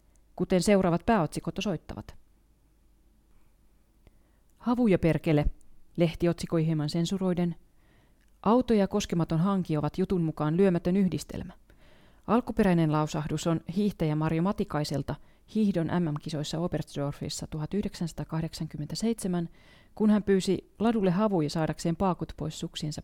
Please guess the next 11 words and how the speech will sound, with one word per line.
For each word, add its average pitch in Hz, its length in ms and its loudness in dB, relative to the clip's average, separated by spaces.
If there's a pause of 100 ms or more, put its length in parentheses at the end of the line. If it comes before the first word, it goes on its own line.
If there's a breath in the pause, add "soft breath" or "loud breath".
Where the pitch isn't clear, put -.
pohjista. - 480 -14 (2000 soft breath)
Lynkset 220 440 2
kou 202 260 4
tulee 131 260 -4
pian, 143 360 -4 (840)
vertaa 151 420 -4 (140)
Jeesus 165 380 -2
tulee 147 240 -2
pian 170 260 2
julisteet 147 480 -4
tienvarsipylväissä. - 1000 -4